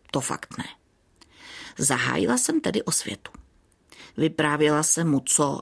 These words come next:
a proč píšu. Ukazovala jsem mu kulisy našeho divadla, kostýmy a vysvětlila mu, o čem jsou moje divadelní hry. Vzala jsem ho na naše představení.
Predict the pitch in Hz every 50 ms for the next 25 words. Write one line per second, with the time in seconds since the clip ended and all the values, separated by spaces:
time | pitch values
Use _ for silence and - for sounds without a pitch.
0 | - - 139 131 - 139 151 151 - - - - 147 156 - - - - - -
1 | - _ _ _ - - - - - - - - 226 - 294 294 294 285 269 254
2 | 247 226 - - 226 226 214 208 - 185 208 226 214 - - 180 170 160 156 -
3 | 156 147 131 - 117 - - 87 - 80 - - - - - - - - _ _
4 | - 202 214 - - - 277 285 254 - - 127 - - - - - - - -
5 | 131 117 123 127 - - 139 147 - - 160 156 151 165 - - - - 180 -
6 | - 233 254 247 - - 139 147 175 190 185 180 - - 151 151 - 175 175 -
7 | 139 - 175 156 143 - - - - _ _ _ _ _ _ _ _ _ - -
8 | - - - - - - 131 123 135 160 - - 202 208 208 233 247 226 226 214
9 | 175 - - 123 - - - 180 - - - - 95 - - - -